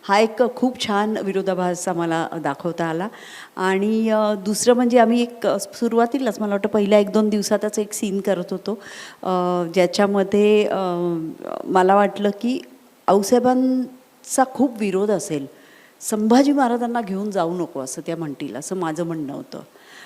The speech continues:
दिग्पालनी सीन दिला होता पण तो थोडा सौम्य होता आणि तो, अ, त्याला नेलं तर इथे काय होईल या पद्धतीचा होता. तर मी म्हटलं, "मला असं वाटतंय की ती आई भांडेल आणि म्हणेल, 'नाही न्यायचं,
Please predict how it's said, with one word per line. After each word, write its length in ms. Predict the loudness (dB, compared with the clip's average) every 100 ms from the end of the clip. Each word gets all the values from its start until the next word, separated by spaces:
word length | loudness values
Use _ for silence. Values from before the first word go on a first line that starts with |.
| -6
दिग्पालनी 420 | -4 2 4 4
सीन 220 | 2 0 2
दिला 260 | 4 4
होता 160 | 4 4
पण 160 | 2 2
तो 80 | 0
थोडा 240 | 2 2
सौम्य 480 | 2 0 0 2 0
होता 300 | 0 0 -4
आणि 280 | -8 -6 -8
तो, 460 | -8 -6 -4 -6 -10 -20 -20 -20 -20 -10
अ, 320 | -6 -4 -6 -10 -20 _ _ _
त्याला 200 | 0 2 0
नेलं 300 | 0 0 -2 0
तर 100 | 0
इथे 260 | 0 -4 -2
काय 260 | 0 0
होईल 260 | 0 -2 -2 -6 -16 -20 _ -6
या 120 | -4
पद्धतीचा 560 | -2 -4 -6 -6 -8 -6
होता. 260 | -6 -10
तर 160 | -14 -10
मी 140 | -6
म्हटलं, 300 | -4 -4 -2
"मला 280 | 0 2 2
असं 220 | 2 4
वाटतंय 300 | 2 2 0
की 120 | 0
ती 140 | -2 0
आई 180 | 0 0
भांडेल 400 | -2 0 -2 -2
आणि 140 | -4
म्हणेल, 260 | -2 -2 0
'नाही 260 | 0 0
न्यायचं, 320 | 0 -4 -8